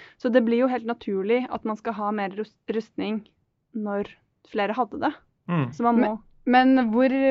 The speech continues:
Speaker 3: på en måte historisk, eh, riktig er det folk gjør?
Speaker 1: Det er mye mer historisk riktig at man slår mot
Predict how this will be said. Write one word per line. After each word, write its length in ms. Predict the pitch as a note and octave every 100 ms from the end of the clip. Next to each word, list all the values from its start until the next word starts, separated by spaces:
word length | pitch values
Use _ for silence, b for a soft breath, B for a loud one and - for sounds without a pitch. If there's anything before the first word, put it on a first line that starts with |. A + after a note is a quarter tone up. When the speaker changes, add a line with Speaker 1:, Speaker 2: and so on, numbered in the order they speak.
| C4
Speaker 3:
på 80 | C4+
en 60 |
måte 320 | B3+ A#3+ A#3 A3
historisk, 960 | A3+ - - G#3+ G3+ F#3+ G3 G3+ - _ -
eh, 260 | G#3 G3+ G3+
riktig 680 | A3 - - - F#3 G3 F#3+ - -
er 300 | F#3 F3+ F3
det 440 | F3+ F3+ F3+ F3+ - _ -
folk 180 | G3+ E3+ G3
gjør? 260 | F#3 A#3+ b b b -
Speaker 1:
Det 80 | C4
er 200 | B3+ C#4
mye 280 | D4+ D#4+ A#3
mer 120 | G#3+
historisk 460 | G#3 A3 G3 F#3+ -
riktig 240 | A3 - G3+
at 80 |
man 120 | G#3+ G#3+
slår 220 | - G#3
mot 160 | G3